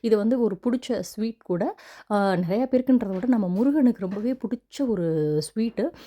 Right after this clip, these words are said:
உ-, அ, இதுல வந்து, ஒ-, வெள்ளை சர்க்கரை சேர்த்துக்கிறேன் ஒரு கப் அளவுக்கு. உ-, நீங்க வந்து ஒண்ணே கால் கப்பு கூட சேர்த்துக்கலாம். நான் வந்து சேர்த்துட்டு, இதையும் வந்து கைவிடாம கிளறிட்டே இருக்கணும். குங்குமப்பூ இருந்துச்சு அப்படின்னா, நீங்க சேர்த்துக்கோங்க இது கூட. நான் வந்து குங்குமப்பூலாம் சேர்க்கல.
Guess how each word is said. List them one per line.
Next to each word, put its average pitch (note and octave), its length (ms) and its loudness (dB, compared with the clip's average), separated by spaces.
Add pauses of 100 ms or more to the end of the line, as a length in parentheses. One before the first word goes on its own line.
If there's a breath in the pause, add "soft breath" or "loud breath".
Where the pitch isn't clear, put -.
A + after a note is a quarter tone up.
(280 loud breath)
உ-, B3+ 200 0
அ, A3 200 0
இதுல C4+ 240 2
வந்து, C4 400 0 (180)
ஒ-, G#3+ 320 2
வெள்ளை A3+ 320 0
சர்க்கரை A3 300 -2
சேர்த்துக்கிறேன் A#3+ 400 -4
ஒரு A#3 200 2
கப் G#3+ 200 -6
அளவுக்கு. F3 440 -2
உ-, A#3 260 0
நீங்க B3 200 4
வந்து A#3 180 4
ஒண்ணே A#3+ 280 4
கால் A3+ 200 -2
கப்பு F#3+ 260 -8
கூட A#3 220 0
சேர்த்துக்கலாம். E3+ 580 -2 (520 loud breath)
நான் A#3+ 240 2
வந்து A3+ 260 2
சேர்த்துட்டு, A#3+ 540 0
இதையும் B3 300 2
வந்து B3 280 2
கைவிடாம G#3+ 600 0
கிளறிட்டே G3 420 -2
இருக்கணும். F3+ 340 -2 (320 loud breath)
குங்குமப்பூ C#4+ 560 6
இருந்துச்சு G3+ 400 -2
அப்படின்னா, G3 200 -4
நீங்க A3 260 0
சேர்த்துக்கோங்க F3+ 440 -4
இது D#3+ 160 -2
கூட. F#3 300 -2
நான் A#3+ 200 0
வந்து G#3+ 260 2
குங்குமப்பூலாம் A#3+ 680 2
சேர்க்கல. F#3 240 -4